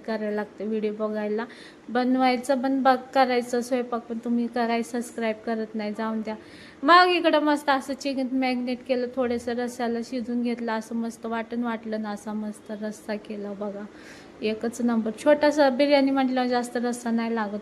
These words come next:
थोडासा. आणि इकडे ते एक सोबते हे आपला बिर्याणी.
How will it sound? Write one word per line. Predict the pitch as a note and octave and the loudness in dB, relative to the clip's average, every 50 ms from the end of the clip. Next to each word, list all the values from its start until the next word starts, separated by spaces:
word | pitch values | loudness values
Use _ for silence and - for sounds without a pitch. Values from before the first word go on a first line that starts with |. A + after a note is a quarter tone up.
| - - | -6 -4
थोडासा. | A#3+ A3 A3 A3 A3 A3 A3 G#3+ G#3+ - | -4 -2 0 -2 -2 -2 -6 -6 -6 -2
आणि | - A#3 C4 C4+ B3+ B3 A#3+ A#3 | 2 4 6 6 6 6 4 4
इकडे | G#3+ G#3 - G#3+ G3+ G3+ F#3+ F#3+ A3 | 2 0 -2 -4 -4 -4 -4 -4 -4
ते | G#3 | -4
एक | G3+ G3+ - | -4 -6 -8
सोबते | - - G3+ - - - G#3+ G3+ G3+ | -12 -12 -14 -14 -12 -10 -8 -6 -4
हे | G#3 A3 A3 G#3+ G#3+ | -2 0 0 2 2
आपला | G#3+ G3 G3 G3 - G#3 G#3 G#3 | 0 0 -2 -2 -2 -4 -4 -2
बिर्याणी. | F#3+ G#3 G3+ G3+ G#3 G#3 G#3 G#3 G#3 G3+ G3 | -2 -2 -2 0 -2 -2 -2 -4 -4 -6 -6